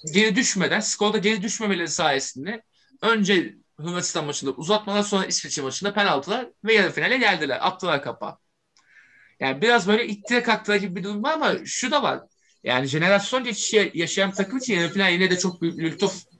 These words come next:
İlerleyen zamanlar için çok, e, umut verici bir şey Luis Enrique için ve Luis Enrique'nin koltuğunu korumasını net sağladı bu başarı bence.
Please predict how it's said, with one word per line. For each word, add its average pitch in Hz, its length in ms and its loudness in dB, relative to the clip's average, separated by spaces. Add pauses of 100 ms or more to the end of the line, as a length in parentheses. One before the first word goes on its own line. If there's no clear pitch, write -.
(300)
İlerleyen 147 580 2
zamanlar 165 460 0
için 196 260 0
çok, 156 280 -8 (560)
e, 131 160 2
umut 196 300 0
verici 143 280 2
bir - 60 -12
şey 127 180 -2
Luis 127 200 -2
Enrique 127 380 -2
için 220 220 -4
ve 214 220 0
Luis 170 240 2
Enrique'nin 185 300 0
koltuğunu 185 380 0
korumasını 175 420 0
net 220 160 0
sağladı 165 360 2
bu 123 100 -8
başarı 127 300 -4
bence. 110 300 -6